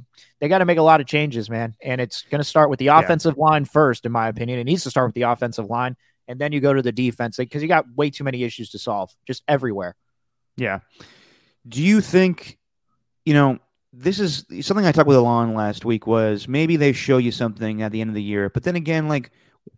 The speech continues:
Speaker 2: what does that matter at this point? They're two and seven. If we're judging on things from a year ago, then this team should have been better from a year ago.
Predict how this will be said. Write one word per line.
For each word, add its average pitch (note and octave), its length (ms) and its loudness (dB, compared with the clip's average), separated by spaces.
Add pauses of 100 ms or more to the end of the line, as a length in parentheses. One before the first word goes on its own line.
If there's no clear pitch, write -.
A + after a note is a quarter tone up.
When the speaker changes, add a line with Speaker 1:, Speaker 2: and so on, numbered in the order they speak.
(480)
Speaker 2:
what E3+ 100 2
does F3+ 100 -2
that F3 120 2
matter D3 300 0
at A2 100 -4
this G2+ 140 -10
point? G2 320 -12 (260)
They're B2+ 80 0
two F#3+ 260 0
and E3 120 -2
seven. C#3+ 460 -4 (1300)
If C#3+ 140 -2
we're D3+ 80 6
judging E3 460 2
on D#3+ 180 2
things C#3+ 520 -2
from C3 280 -2
a A#2+ 40 0
year D3+ 280 2
ago, A2+ 340 0
then A#2+ 140 -2
this C#3 140 -4
team D3 200 -4
should C3+ 160 -6
have C#3 80 0
been C3 160 0
better C#3 260 2
from A#2 160 -6
a G#2+ 40 -4
year G2 200 -6
ago. F2+ 360 -8